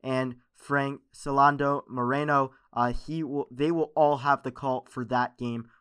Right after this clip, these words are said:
on Friday night. Uh, and I'm sure the atmosphere is gonna be great as well. Three P M Eastern Standard Time on Saturday is when the Ohio State Buckeyes women's ice hockey team will take on St. Cloud for part two of that series. Again, three P M Eastern.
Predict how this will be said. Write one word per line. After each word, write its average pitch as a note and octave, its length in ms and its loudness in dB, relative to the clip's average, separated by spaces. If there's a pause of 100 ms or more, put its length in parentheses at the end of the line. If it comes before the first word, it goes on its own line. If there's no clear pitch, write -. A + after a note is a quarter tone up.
(140)
on A#2+ 360 0
Friday A#2 640 -2
night. A#2 420 -4 (300)
Uh, A2 240 -6
and A#2+ 160 -6
I'm A#2+ 120 -4
sure B2+ 280 -4
the B2 140 -2
atmosphere A#2+ 460 -6
is A#2+ 120 -8
gonna A#2+ 180 -8
be A#2 140 -6
great A2+ 340 -8
as G#2+ 220 -10
well. A#2 460 2 (480)
Three G#3 300 -2
P A3+ 260 -2
M C#3 280 2
Eastern C#3+ 420 -8
Standard C3+ 480 -6
Time C3 380 0 (100)
on B2+ 320 0
Saturday F3+ 720 4 (300)
is C#3 160 -12
when D#3 120 -6
the D#3 120 -2
Ohio F3 360 6
State F#3+ 300 0
Buckeyes E3 560 6 (140)
women's A3 420 2
ice D3+ 240 4
hockey D3 320 2
team D#3 260 -8
will D3 140 -2
take D#3+ 260 -4
on D3+ 160 2
St. D3+ 280 -6
Cloud C#3+ 340 6
for C#3+ 100 0
part - 320 0
two F#3+ 320 -6
of A#2 260 0
that E3+ 280 8
series. C3+ 420 -6
Again, B2 260 -6
three C3+ 380 -6
P F#3+ 220 -6
M F#3 160 -2
Eastern. C3+ 460 -6